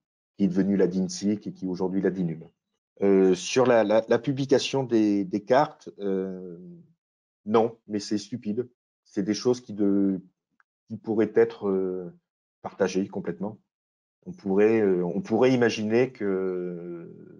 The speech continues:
que les collectivités partagent leurs, euh, leurs cartes, leurs cartes, oui.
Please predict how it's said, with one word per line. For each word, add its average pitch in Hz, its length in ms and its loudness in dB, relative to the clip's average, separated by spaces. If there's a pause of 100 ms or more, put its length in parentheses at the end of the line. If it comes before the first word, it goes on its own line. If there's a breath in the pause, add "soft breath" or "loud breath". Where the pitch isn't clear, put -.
(600)
que 104 80 0
les 101 140 2
collectivités 104 680 0
partagent 113 520 -2
leurs, 92 240 -2
euh, 90 460 -4
leurs 95 140 -14
cartes, - 240 -10
leurs 95 260 -6
cartes, 98 280 -6
oui. 175 180 -8